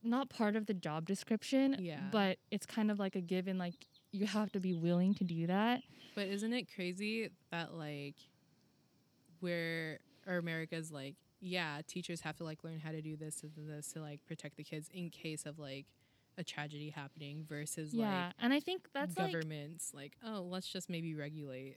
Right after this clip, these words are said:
Speaker 1: Yeah, it wasn't
Speaker 2: a
Speaker 1: until
Speaker 2: little bit more."
Speaker 1: recently that I, like, verbally spoke about it, but that fear of mine has been, like, sitting in me
Speaker 2: Yeah.
Speaker 1: for s-, like,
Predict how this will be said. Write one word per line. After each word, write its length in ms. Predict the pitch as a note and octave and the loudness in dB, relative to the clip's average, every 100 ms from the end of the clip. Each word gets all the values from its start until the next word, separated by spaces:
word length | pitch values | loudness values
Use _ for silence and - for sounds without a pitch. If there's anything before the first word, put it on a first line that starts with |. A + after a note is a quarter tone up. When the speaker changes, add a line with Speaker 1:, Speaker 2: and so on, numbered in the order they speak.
| - | -12
Speaker 1:
Yeah, 220 | G#3+ G3 - | -12 -10 -2
it 80 | B3+ | 2
wasn't 300 | D4 D4+ F4 | 4 2 0
Speaker 2:
a 20 | |
Speaker 1:
until 300 | F#4 G4 E4 | 0 2 0
Speaker 2:
little 160 | G3+ D3 | 0 -8
bit 40 | |
more." 260 | - - G3 _ - F#3+ | -14 -16 -18 _ -14 -6
Speaker 1:
recently 520 | G#3 A3 - B3+ B3+ | 0 0 0 0 0
that 140 | B3 G#3+ | 2 4
I, 80 | G#3 | 4
like, 200 | F#3+ F#3+ | 2 0
verbally 460 | F#3 F#3 F#3+ G3 | 0 0 2 0
spoke 340 | G3+ - F3 G#3 | 0 0 -2 -2
about 260 | G#3 A3+ | -2 0
it, 140 | A#3+ A3 | 0 -2
but 180 | F#3 F#3+ | -4 0
that 240 | F#3 - | -2 -2
fear 360 | - F#3+ E3+ F3+ | -8 -4 -2 -2
of 80 | G3 | 0
mine 280 | A3+ A#3 A3+ | 0 2 2
has 160 | G3 | 0
been, 200 | F#3 F#3+ | 0 0
like, 160 | F3+ - | 0 -4
sitting 460 | - F#3 F3+ G3 | -4 -2 0 2
in 140 | G#3 G#3+ | 2 4
me 280 | A3 A#3 A#3+ | 4 2 0
Speaker 2:
Yeah. 420 | F3 D3 C3 C3+ | -4 -4 -6 -6
Speaker 1:
for 80 | D#3+ | -2
s-, 220 | G3+ - G3 | -2 -2 -2
like, 220 | F3 | -2